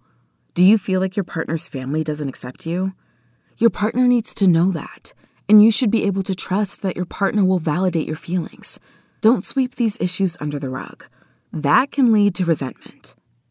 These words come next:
While you're having these conversations, make sure to challenge any mistrustful thoughts that you have. Ask yourself, "Is my lack of trust due to my partner's actions, my own insecurities, or both?" Be aware of any unresolved issues from your past relationships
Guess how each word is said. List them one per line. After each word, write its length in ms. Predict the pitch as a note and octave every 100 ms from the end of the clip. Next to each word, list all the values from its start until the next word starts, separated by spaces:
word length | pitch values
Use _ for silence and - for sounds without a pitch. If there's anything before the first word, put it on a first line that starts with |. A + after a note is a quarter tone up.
| _
While 180 | G#3 G#3+
you're 160 | A#3+ A#3
having 320 | G#3+ A#3+ C4+
these 180 | B3 -
conversations, 840 | F3 D#3+ E3 C3+ - F3+ F#3 F3+
make 200 | F3+ G#3
sure 160 | - A3+
to 100 | G#3
challenge 500 | - F#3 F#3+ F3+ -
any 220 | D#3 F3+
mistrustful 640 | F#3+ F3 - - E3 - E3
thoughts 400 | E3 D3+ E3+ -
that 140 | -
you 80 | D3
have. 420 | D3+ D3+ - - - _ _ _ _ _ _
Ask 280 | G3+ G#3+ -
yourself, 520 | A3+ - G3+ G#3 - -
"Is 160 | F#3+ F3+
my 160 | F3+
lack 240 | A#3+ D4+ C#4
of 120 | -
trust 600 | - D#3 F3 - - C#3+
due 160 | D3+
to 140 | D#3+ C#3
my 80 | C#3+
partner's 420 | - - D3 C#3
actions, 640 | C3+ - - F3+ F#3 - -
my 160 | E3
own 240 | - C#3 D#3
insecurities, 760 | F3+ G3 - A3 A3 A3+ A3 -
or 80 | D3+
both?" 560 | D3 D#3+ - - - - _ _ -
Be 160 | G#3+
aware 320 | C4+ A#3 G#3+
of 160 | - E3+ -
any 260 | F#3+ A3
unresolved 560 | F#3+ F#3 F3 E3+ D#3 -
issues 380 | D3 - E3 -
from 140 | F3+
your 100 | E3
past 380 | - C#3+ C#3+ -
relationships 800 | C#3+ F#3+ - D#3 - C#3 - -